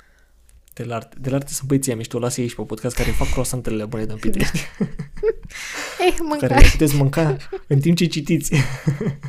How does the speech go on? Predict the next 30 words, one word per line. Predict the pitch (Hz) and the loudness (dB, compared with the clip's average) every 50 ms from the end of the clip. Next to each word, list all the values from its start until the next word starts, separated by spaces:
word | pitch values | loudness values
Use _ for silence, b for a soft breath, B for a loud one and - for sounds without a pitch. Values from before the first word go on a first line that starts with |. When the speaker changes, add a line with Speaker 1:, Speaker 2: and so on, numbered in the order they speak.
| - - - - - - - - - - B B B B B B B B B B B B B B B B B B B - - - - | -14 -16 -20 -20 -20 -20 -20 -20 -20 -20 B B B B B B B B B B B B B B B B B B B -20 -20 -16 -14
Speaker 2:
Da. | 202 180 170 170 156 | -12 -12 -12 -8 -6
Speaker 1:
Dar, | - 131 120 - - | -4 -4 -4 -4 -4
uh, | 123 120 117 117 120 | -4 -4 -4 -4 -4
voiam | 123 135 135 | -2 0 0
să | 139 139 - 147 | 0 -2 -4 -4
zic | 139 147 139 | -4 -4 -2
de | 143 139 | -2 -2
târgul | 139 - - - - 107 | -2 -2 -2 -2 -2 -2
de | 107 | -4
carte, | 110 110 120 117 - 123 | -4 -4 -4 -6 -6 -8
că | - - 127 120 120 120 | -6 -4 -4 -4 -4 -4
a | |
fost | 123 - 135 139 | -4 -4 -6 -6
o | |
experiență | - - - - 135 135 135 | -6 -8 -8 -6 -6 -6 -6
foarte | 127 165 - - 113 | -8 -10 -8 -8 -10
interesantă. | 104 107 - - - - 165 147 | -10 -10 -10 -10 -10 -6 -2 0
N-am | 147 143 | 0 0
fost, | 139 139 - 113 104 - - - - | 0 -2 -2 -2 -4 -4 -6 -10 -12
n-am, | 120 117 120 117 113 113 - | -10 -10 -8 -10 -10 -10 -6
nu | 139 143 | -4 -4
știu | 139 131 | -4 -4
dacă | - | -4
am | 117 107 | -6 -8
participat | 110 107 - - 117 110 | -12 -12 -12 -10 -12 -10
până | - 110 | -10 -12
acum | 107 - 117 110 110 | -12 -12 -10 -8 -8
la | 107 104 | -8 -8
târguri | 104 - - 110 107 107 98 - | -10 -10 -12 -14 -12 -14 -14 -14
de | - 101 - | -14 -14 -14